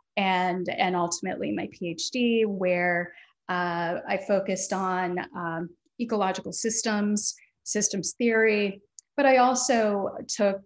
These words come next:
a great deal of environmental engineering courses, uh, and, uh, that, uh, ultimately, you know, all came together to, um,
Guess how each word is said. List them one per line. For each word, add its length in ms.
a 80
great 320
deal 420
of 340
environmental 520
engineering 460
courses, 720
uh, 360
and, 560
uh, 280
that, 580
uh, 320
ultimately, 1000
you 80
know, 220
all 180
came 260
together 760
to, 540
um, 500